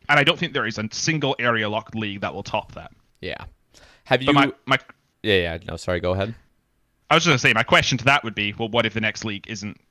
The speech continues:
Speaker 1: like, area locked? You know, like, in the same way, 'cause, like, both were, you know?
Speaker 2: Yeah.
Speaker 1: And leagues could be, leagues very simply is we have relics, we have tasks, and we have league points, right? And, you know,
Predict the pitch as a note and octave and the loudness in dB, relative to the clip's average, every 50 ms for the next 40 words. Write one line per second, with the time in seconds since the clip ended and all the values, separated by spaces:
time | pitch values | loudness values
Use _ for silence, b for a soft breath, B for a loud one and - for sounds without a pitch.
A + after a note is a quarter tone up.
0 | _ _ _ - F#2+ - - - _ - B2+ A2+ G#2 F#2+ F2+ F2 E2 D#2 - - | _ _ _ -14 -14 -14 -16 -12 _ -2 0 0 0 -2 -4 -8 -12 -14 -14 -16
1 | - - - _ _ _ - - A2+ G#2+ G#2 F2 G2+ B2+ C#3+ - E3+ D3+ C#3+ C3 | -16 -18 -18 _ _ _ -14 -10 -8 -6 -4 -2 0 0 0 2 2 2 2 2
2 | - E3+ C3+ A#2 A2+ A2+ A#2+ A2 G#2 A2 - D3 C#3+ E3+ D#3 - - - C3+ - | 2 2 2 2 2 2 0 0 0 0 -2 0 2 0 0 0 0 0 0 0
3 | - - - A2+ G#2+ E2+ - - - _ _ _ - - A#2 A2 G#2 G2+ A2+ A2+ | 0 -2 -2 -2 -2 -2 -4 -12 -20 _ _ _ -10 -6 -4 -2 -2 -2 -2 -2
4 | G#2+ - - B2+ B2 A#2+ A#2 G2 C3+ D#3 D#3 C#3+ - - - C#3 A#2 - B2+ A#2+ | -4 -2 0 2 2 2 2 0 0 0 0 -2 -6 -6 -4 -4 -2 0 0 0
5 | A2+ A2 G#2+ G#2+ _ b b b b b _ _ _ _ - - F3 A3 E3 A#2+ | 0 -2 -4 -8 _ b b b b b _ _ _ _ -2 0 0 0 0 0
6 | A2 A2+ D3 C#3+ A#2+ G#2 - E3 E3 - - G#2 G2+ G#2 G#2+ G2+ G#2 G#2+ G#2+ G#2 | 0 2 4 4 4 2 2 0 0 0 0 -2 -2 -2 -2 -4 -4 -4 -4 -4
7 | G2+ - G#2 A#2 C3 D#3+ F#3+ - - - C3+ B2+ B2 - - - F#2+ G#2+ - - | -4 -2 0 2 4 4 2 0 -2 -2 -2 -2 -2 -2 -2 -2 -2 -2 -2 -4
8 | - - - - - _ _ _ _ _ _ _ _ - B2+ A#2+ B2+ C#3+ D3+ D3+ | -8 -12 -16 -16 -18 _ _ _ _ _ _ _ _ -2 0 2 4 4 4 2
9 | F#3 A#3+ G3+ - - G2 D2+ - - - - - _ _ _ - - A2 A#2 C#3 | 0 -4 -4 -4 -6 -6 -6 -8 -14 -18 -18 -20 _ _ _ -4 0 2 2 2
10 | D3+ - _ _ _ _ _ _ _ _ _ _ _ _ _ _ _ _ _ _ | 0 -2 _ _ _ _ _ _ _ _ _ _ _ _ _ _ _ _ _ _
11 | _ - C3+ C3 B2+ B2+ B2+ B2+ B2 B2 B2 B2 B2 A2+ - - _ _ _ _ | _ 0 2 4 6 6 6 6 4 4 2 0 -2 -4 -8 -14 _ _ _ _
12 | _ _ _ _ _ _ _ _ _ - D3+ D3 G2+ G2 A#2+ E3 | _ _ _ _ _ _ _ _ _ -6 -4 -4 -2 -2 -4 -6